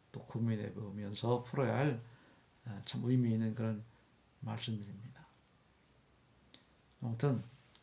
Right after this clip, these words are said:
나의 맑고 이 투명함이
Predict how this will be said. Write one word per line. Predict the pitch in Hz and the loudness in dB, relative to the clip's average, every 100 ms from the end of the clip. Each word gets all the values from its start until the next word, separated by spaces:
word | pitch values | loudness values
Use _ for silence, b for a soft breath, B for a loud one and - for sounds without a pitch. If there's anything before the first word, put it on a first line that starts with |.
| B B B B _ _ | B B B B _ _
나의 | 120 117 127 120 98 | -2 2 4 2 0
맑고 | - 120 117 139 123 107 - | -2 -2 0 4 4 2 -4
이 | 127 127 120 107 - - - _ _ _ _ - | 0 2 2 -2 -6 -16 -20 _ _ _ _ -10
투명함이 | - 160 147 143 127 110 104 101 135 190 | 0 2 2 2 2 0 -2 -2 -2 -2